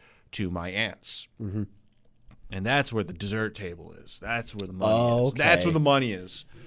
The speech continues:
Speaker 1: Like, that's what you're fighting for, for the day.
Speaker 2: Yeah, yeah.
Speaker 1: Like, I'm scarfing down food.
Speaker 2: Yeah.
Speaker 1: But I am making damn sure that I get pies.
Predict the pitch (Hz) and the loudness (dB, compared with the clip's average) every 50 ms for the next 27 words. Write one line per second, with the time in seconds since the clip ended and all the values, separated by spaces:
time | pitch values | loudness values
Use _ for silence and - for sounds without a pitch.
0 | - - - - 117 117 110 - - 123 127 135 165 175 190 185 - 196 190 165 | -18 -14 -2 0 0 0 0 -4 -10 -2 4 8 8 8 8 8 8 6 6 6
1 | 151 151 - 160 147 143 143 135 123 - 127 120 110 95 127 117 107 101 101 107 | 4 8 10 10 10 10 8 6 4 2 2 2 2 2 0 0 0 2 2 0
2 | 92 - - 117 131 123 120 110 92 - - _ 131 139 131 - - - - - | 0 0 4 6 6 8 8 6 4 2 0 _ 0 0 0 -2 -6 -14 -20 -20
3 | _ _ - - - - 151 180 196 202 190 - - - 160 165 156 - 160 139 | _ _ -20 -20 -4 2 6 6 6 6 4 4 6 8 8 8 8 6 4 6
4 | 127 131 135 143 143 139 123 - 120 120 127 147 143 147 - - 117 113 90 - | 8 8 8 8 8 4 4 4 4 4 4 2 0 -4 -4 0 2 2 2 0
5 | - - - - 147 131 151 160 175 185 175 160 139 127 120 131 143 143 139 120 | -4 -14 -16 -2 4 6 8 8 10 10 8 8 6 4 4 4 2 2 2 0
6 | 107 104 104 101 110 110 110 107 104 95 - - 107 92 85 76 85 85 - 98 | -2 0 0 2 2 2 2 2 0 -2 0 0 0 0 0 -4 -6 -4 -2 2
7 | 101 104 101 107 110 - - 117 107 92 73 - - - - - - - | 2 2 2 0 -2 -4 -2 -2 -2 -2 -2 -6 -12 -16 -14 -14 -14 -14